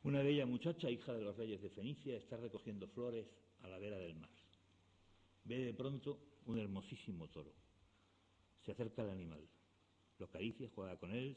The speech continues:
se encarama a sus lomos, y de pronto el toro echa a volar y no para hasta tomar tierra en Creta, donde viola a la dulce chiquilla. El toro es Zeus, claro.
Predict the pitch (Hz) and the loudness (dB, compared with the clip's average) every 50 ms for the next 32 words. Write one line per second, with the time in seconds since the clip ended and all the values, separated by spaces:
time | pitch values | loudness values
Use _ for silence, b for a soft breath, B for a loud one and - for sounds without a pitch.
0 | - - 90 92 82 - - 92 95 92 90 85 - - - - - 120 131 135 | -8 -8 -8 -6 -6 -8 -8 -8 -6 -6 -8 -8 -10 -12 -10 -6 -4 -4 -4 -4
1 | 131 139 - - - - - B B B B B B B B B 117 120 127 120 | -6 -10 -14 -20 -20 -20 -20 B B B B B B B B B 4 4 6 6
2 | 135 165 170 143 151 131 110 - 135 123 117 113 110 - 117 101 95 101 104 117 | 6 6 6 6 6 4 4 4 4 4 6 4 4 2 0 -2 0 0 0 0
3 | 123 113 107 98 98 90 - 127 123 113 101 101 101 - 110 98 - 101 107 110 | 0 0 0 -2 -2 -2 -2 -2 -2 -2 -4 -6 -6 -6 -8 -6 -4 -2 -2 -2
4 | 104 101 - 123 113 101 101 98 95 - 127 120 - - 85 - - - b b | -2 -2 0 0 0 0 -2 -2 0 2 0 0 0 -4 -8 -10 -12 -20 b b
5 | b b b b b b b b - 110 113 107 110 101 104 110 117 117 117 107 | b b b b b b b b 0 2 2 4 4 4 4 6 6 4 4 2
6 | 104 - - 92 98 95 92 98 104 98 - - 92 - - - - - 76 - | 0 -4 -6 -6 -4 -2 0 0 0 0 0 -4 -10 -10 -10 -16 -14 -16 -16 -16
7 | - - - - - - - _ _ _ _ - - _ b b b b b b | -16 -20 -20 -20 -20 -20 -20 _ _ _ _ -20 -20 _ b b b b b b
8 | 123 120 113 - 139 139 127 110 - - 147 123 92 87 82 - - - 107 98 | 0 2 4 4 4 6 6 4 4 2 2 4 2 2 0 -6 -6 -4 -2 -2
9 | 87 78 | -2 -4